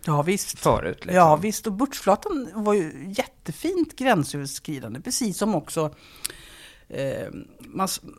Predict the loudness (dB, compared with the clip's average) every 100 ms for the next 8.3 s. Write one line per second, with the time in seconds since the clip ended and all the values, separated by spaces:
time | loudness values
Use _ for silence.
0 | -20 -20 -20 -20 -14 -8 -6 -6 -8 -10
1 | -10 -10 -10 -2 0 2 0 -2 0 2
2 | 2 2 2 2 4 2 2 -2 2 8
3 | 10 10 8 6 6 4 0 -4 -8 -2
4 | 0 6 8 10 10 8 0 -4 -12 -14
5 | -6 -4 -2 2 4 4 6 6 6 4
6 | 6 6 4 0 2 2 2 0 -4 -8
7 | -10 -14 -14 -14 -14 -18 -6 -6 -6 -8
8 | -2 0 0